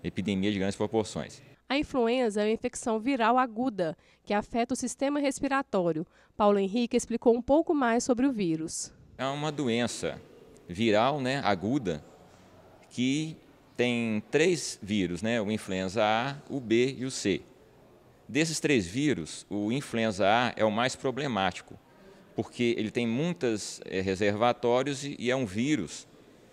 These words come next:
Speaker 1: que ocorre a mutação muito fácil, tan-, tanto é que tem H um N um, H três N dois.
Speaker 2: Paulo Henrique destaca a importância de esclarecer a população que a vacina não causa a gripe.
Speaker 1: Uma coisa que tem que esclarecer a população,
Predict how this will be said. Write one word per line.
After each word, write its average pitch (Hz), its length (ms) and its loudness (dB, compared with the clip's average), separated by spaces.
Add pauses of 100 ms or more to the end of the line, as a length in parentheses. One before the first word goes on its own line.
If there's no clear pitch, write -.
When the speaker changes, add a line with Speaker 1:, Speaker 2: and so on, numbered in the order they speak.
(140)
Speaker 1:
que - 120 -4
ocorre 110 480 4
a 120 60 4
mutação 117 480 2
muito 139 240 -4
fácil, 107 460 2
tan-, 107 120 -8
tanto 113 260 -2
é 120 80 0
que - 100 -6
tem 98 220 -2
H 104 240 2
um 92 100 0
N 110 180 -2
um, 117 260 -2
H 92 200 2
três 92 200 -2
N 104 140 -4
dois. 107 540 0 (180)
Speaker 2:
Paulo 247 220 4
Henrique 247 420 0
destaca 226 460 0
a 240 40 0
importância 233 720 2
de 190 120 0
esclarecer 285 680 2
a 311 60 -2
população 208 680 0
que - 120 -8
a 226 60 0
vacina 226 460 -2
não 269 180 -2
causa 285 500 2
a 330 60 0
gripe. 208 420 -6 (200)
Speaker 1:
Uma - 60 -18
coisa 117 160 2
que - 40 -12
tem 113 100 0
que 110 60 -2
esclarecer 110 320 2
a 104 40 4
população, 95 680 2